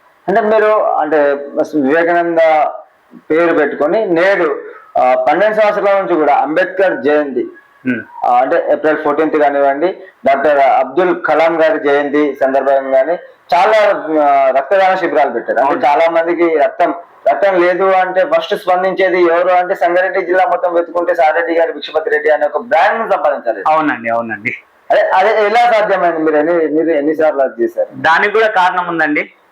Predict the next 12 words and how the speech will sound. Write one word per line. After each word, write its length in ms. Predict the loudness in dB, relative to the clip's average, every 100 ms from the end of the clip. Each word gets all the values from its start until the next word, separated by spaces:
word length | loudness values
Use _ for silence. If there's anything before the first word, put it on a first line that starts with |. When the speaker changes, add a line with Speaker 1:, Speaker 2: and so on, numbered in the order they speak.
| _ _ _ _ -12 -2
Speaker 2:
నాకు 500 | 0 2 2 2 0
రెండు 220 | 0 0
వేల 180 | 0 0
తొమ్మిదిలో 640 | -2 -2 -2 0 0 -4 -10 -6
షుగర్ 260 | 0 0
అటాక్ 280 | 2 0 -2
అయింది. 400 | -4 -4 -6 -10 _ _ _ _ _ -6 -2
అటాక్ 300 | 0 2 0
అయిన 160 | 0
తర్వాత 540 | 0 0 2 2 0 -4 -14 -20 _ _ _ _ _ _ _ _ _
పది, 300 | 0 2 2
పన్నెండు, 560 | 2 0 0 0 0